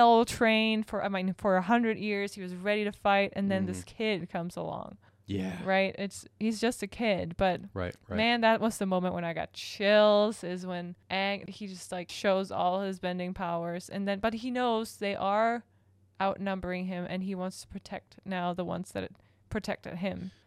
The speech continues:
Speaker 1: Katara is like, "We gotta save him."
Speaker 2: Mm-hmm,
Speaker 1: Sokka,
Speaker 2: mm-hmm.
Speaker 1: you, you see it in his face. He's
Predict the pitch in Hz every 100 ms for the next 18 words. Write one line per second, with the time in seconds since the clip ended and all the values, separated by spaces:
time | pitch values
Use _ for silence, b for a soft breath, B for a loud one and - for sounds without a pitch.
0 | b _ _ 233 - 208 196 196 208 190
1 | 202 196 190 180 185 202 185 190 185 -
2 | 185 - 90 95 123 196 185 190 185 180
3 | - - 202 202 - 202 190 208 185 180
4 | 180 - 202 190 - 180 -